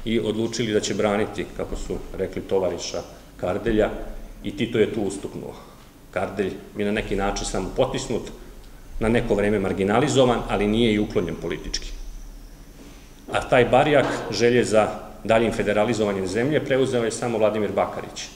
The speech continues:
iz Hrvatske. I već naredne šezdeset treće godine na martovskom plenumu, ako se ne varam, Bakarić je čekao da svi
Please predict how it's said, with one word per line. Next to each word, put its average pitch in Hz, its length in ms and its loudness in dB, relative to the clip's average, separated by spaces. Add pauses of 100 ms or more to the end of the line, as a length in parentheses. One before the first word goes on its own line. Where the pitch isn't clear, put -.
(100)
iz - 140 -12
Hrvatske. - 420 -6 (500)
I 117 60 -2
već 151 200 2
naredne 151 340 4
šezdeset 127 420 0
treće 151 280 2
godine 127 400 4 (280)
na 107 100 0
martovskom 117 540 2
plenumu, 104 320 -2
ako - 140 -6
se - 120 -8
ne 110 140 0
varam, 127 300 2
Bakarić 110 420 0
je 101 100 -2
čekao 98 480 0 (300)
da 95 140 -2
svi - 300 0